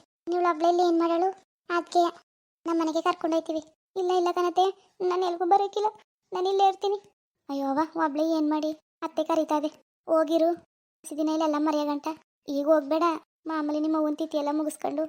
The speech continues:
ಆಮೇಲೆ ಹೋಗು. ಇನ್ ಮನೇಲಿ ಕತ್ಲೆ ಮನೆ ಮಾಡ್ಬಿಟ್ಟು ಹೋಗಕ್ಕಾಗದ? ದೀಪ ಹಚ್ಬೇಡ್ವಾ? ಮರ್ಯಾಗಿರ ಮುಗಿಸ್ಕೊಂಡು ಹೋಗವ. ಇನ್ ನಂದು ಜನ್ಮ ಎಂತ ಜನ್ಮ ನಂದು ಗೊತ್ತಾ? ಸುಮ್ನಿರು, ಹೇಳ್ಕೊಳಕ್ಕಾಯ್ಕಿಲ್ಲ, ಬಿಡಕ್ಕಾಯ್ಕಿಲ್ಲ.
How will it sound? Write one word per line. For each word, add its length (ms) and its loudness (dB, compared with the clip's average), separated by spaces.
ಆಮೇಲೆ 280 -2
ಹೋಗು. 180 -2
ಇನ್ 140 0
ಮನೇಲಿ 320 0
ಕತ್ಲೆ 260 -2
ಮನೆ 200 0
ಮಾಡ್ಬಿಟ್ಟು 480 -4
ಹೋಗಕ್ಕಾಗದ? 360 -2
ದೀಪ 220 -4
ಹಚ್ಬೇಡ್ವಾ? 420 -2
ಮರ್ಯಾಗಿರ 340 0
ಮುಗಿಸ್ಕೊಂಡು 480 -2
ಹೋಗವ. 400 2
ಇನ್ 120 -2
ನಂದು 260 -2
ಜನ್ಮ 280 0
ಎಂತ 160 -4
ಜನ್ಮ 240 0
ನಂದು 240 -2
ಗೊತ್ತಾ? 240 0
ಸುಮ್ನಿರು, 440 -4
ಹೇಳ್ಕೊಳಕ್ಕಾಯ್ಕಿಲ್ಲ, 640 -2
ಬಿಡಕ್ಕಾಯ್ಕಿಲ್ಲ. 560 -2